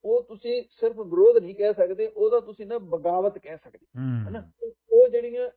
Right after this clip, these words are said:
Speaker 1: ਉਹ, ਉਦੋਂ ਵੀ ਵੱਡੀ, ਅਹ, ਜਿਹੜੀ ਹਾਲਾਤ ਜਿਹੜੀ ਹੈਗੀ ਹੈ, ਸਮਝ ਤੋਂ ਪਰੇ ਹੈ ਜਿਹੜਾ, ਕਿ ਮਸਜਿਦਾਂ ਨੂੰ ਅੱਗ ਲਾਉਣਾ। ਹੁਣ ਇੱਕ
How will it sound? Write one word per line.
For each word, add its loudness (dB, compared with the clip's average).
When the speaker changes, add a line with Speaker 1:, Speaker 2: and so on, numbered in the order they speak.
Speaker 1:
ਉਹ, 0
ਉਦੋਂ -8
ਵੀ -6
ਵੱਡੀ, 0
ਅਹ, 0
ਜਿਹੜੀ -2
ਹਾਲਾਤ -8
ਜਿਹੜੀ -4
ਹੈਗੀ -2
ਹੈ, -2
ਸਮਝ -14
ਤੋਂ -2
ਪਰੇ 0
ਹੈ 2
ਜਿਹੜਾ, -10
ਕਿ -2
ਮਸਜਿਦਾਂ 0
ਨੂੰ -10
ਅੱਗ -4
ਲਾਉਣਾ। 2
ਹੁਣ -4
ਇੱਕ -8